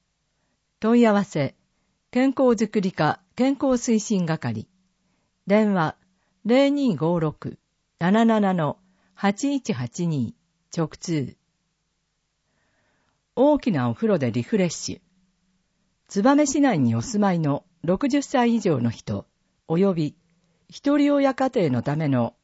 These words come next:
浴場無料開放を行っています。時、毎月第二第四日曜日、午後一時から四時。ところ、玉田区湯、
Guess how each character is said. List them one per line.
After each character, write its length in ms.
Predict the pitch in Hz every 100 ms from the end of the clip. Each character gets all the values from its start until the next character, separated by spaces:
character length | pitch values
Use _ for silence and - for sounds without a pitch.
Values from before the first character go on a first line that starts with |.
| -
浴 260 | 170 180
場 200 | 285 302 277
無 100 | 269
料 220 | 269 262
開 220 | 262 247
放 360 | 247 135 120 107
を 40 |
行 140 | -
っ 200 | 180 160
て 140 | - 131
い 80 | 113
ま 160 | 104
す。 160 | - - _ _ _ _ _ _ _ _
時、 420 | 180 165 214 - _ _ _ _ _ _ -
毎 260 | 196 247 247
月 420 | - - 202 - _ -
第 240 | 220 285
二 160 | 277 262
第 240 | 233 233
四 140 | 226 214 196
日 280 | 190 -
曜 200 | 196 160
日、 200 | 101 104 - _ _ _ _ _
午 160 | 202 285
後 160 | 254
一 240 | 120 - 240
時 80 | 214
か 140 | 131
ら 120 | 113
四 160 | 107 139
時。 220 | - - _ _ _ _ _ _ _ -
と 140 | 196
こ 140 | 233 208
ろ、 200 | 170 - _ _ _ _ _ _ _ -
玉 260 | 208 262
田 160 | 262 233
区 120 | 214
湯、 220 | 151 113